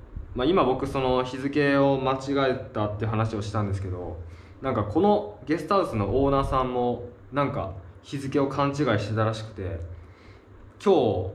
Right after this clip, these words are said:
えーと、えー、食堂、宿の食堂に、まあ、ちょっと用があって行った時に、なんか、えーとね、えー、なんか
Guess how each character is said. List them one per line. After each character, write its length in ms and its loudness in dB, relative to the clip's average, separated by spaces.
え 240 -2
ー 20 -10
と、 880 2
え 580 0
ー、 40 0
食 320 -2
堂、 440 4
宿 240 4
の 120 0
食 260 -2
堂 180 2
に、 360 -2
ま 100 -2
あ、 20 -6
ち 60 -4
ょ 60 0
っ 20 -8
と 80 -4
用 220 4
が 100 4
あ 160 0
っ 60 -6
て 100 -4
行 180 -4
っ 40 -8
た 120 2
時 200 -2
に、 260 0
な 80 2
ん 80 -2
か、 240 -2
え 140 0
ー 100 0
と 60 0
ね、 100 0
え 0 -
ー、 320 -2
な 100 -2
ん 20 -4
か 100 -6